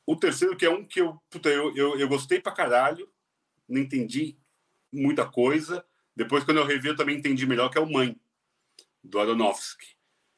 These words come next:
O Aronofsky também faz uns filmes super difíceis, né? Se pensar, tipo, O Cisne Negro. São filmes que também aprofundam muito na, na lógica de sonho, de, de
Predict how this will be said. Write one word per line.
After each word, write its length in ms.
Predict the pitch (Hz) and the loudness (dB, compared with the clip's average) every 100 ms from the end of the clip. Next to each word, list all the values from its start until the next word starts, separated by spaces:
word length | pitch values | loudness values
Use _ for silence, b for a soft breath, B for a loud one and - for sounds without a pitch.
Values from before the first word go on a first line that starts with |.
| _ | _
O 60 | - | -2
Aronofsky 380 | 123 120 151 - | 0 0 -2 0
também 200 | 151 156 | 0 2
faz 160 | 147 131 | 0 -2
uns 140 | 127 | -2
filmes 260 | 139 131 - | 0 0 -2
super 300 | 139 147 127 | -4 -4 -4
difíceis, 720 | - - 113 131 135 101 87 | -8 -4 0 0 0 -4 -2
né? 240 | 98 117 | 0 0
Se 140 | 120 - | -2 -6
pensar, 400 | 104 95 104 98 | -8 -2 0 -2
tipo, 240 | 104 - | -4 -8
O 60 | 90 | -6
Cisne 360 | 110 107 113 | -4 0 0
Negro. 840 | 95 98 110 117 101 98 92 90 b b b b b | 0 0 2 2 0 -2 -4 -4 b b b b b
São 200 | - 131 | -4 -2
filmes 220 | 143 143 | 0 -2
que 60 | 135 | -2
também 380 | 123 135 123 107 - 110 110 - _ _ _ _ _ - _ _ _ | -2 0 -2 -8 -10 -6 -6 -8 _ _ _ _ _ -20 _ _ _
aprofundam 580 | 107 - 123 143 160 151 | -6 -2 -4 0 2 2
muito 360 | 117 131 147 110 | 0 0 0 0
na, 180 | 104 | -2
na 160 | 107 107 | 2 2
lógica 540 | 104 110 113 - 101 - b b _ | 4 4 2 -2 -4 -4 b b _
de 120 | - | -12
sonho, 680 | 92 - 117 113 123 107 92 | -10 -4 0 2 2 0 -4
de, 520 | 90 101 95 90 87 | -6 -8 -8 -14 -16
de 120 | 87 | -20